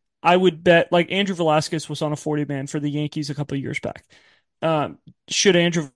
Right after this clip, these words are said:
Velasquez be on a twenty-six man roster is a completely different story, but, like,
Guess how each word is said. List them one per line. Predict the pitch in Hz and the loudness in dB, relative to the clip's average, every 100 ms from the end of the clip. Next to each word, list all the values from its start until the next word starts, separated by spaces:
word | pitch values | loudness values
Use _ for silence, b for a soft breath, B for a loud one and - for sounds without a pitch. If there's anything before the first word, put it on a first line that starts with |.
| - | -4
Velasquez | 156 156 - 165 - | 2 2 2 -2 -2
be | 160 | -2
on | 139 | -4
a | - - | -6 -14
twenty-six | - 170 151 - 285 294 | -6 -6 -2 -2 -2 -2
man | 214 165 | -2 -2
roster | 160 156 - | 0 -2 -2
is | 160 | -6
a | 147 | -8
completely | - _ 226 254 220 175 | -14 _ -8 -6 -2 -2
different | 156 143 - | -2 -6 -8
story, | - 175 156 | -2 -2 0
but, | 151 - | -4 -2
like, | 156 | -4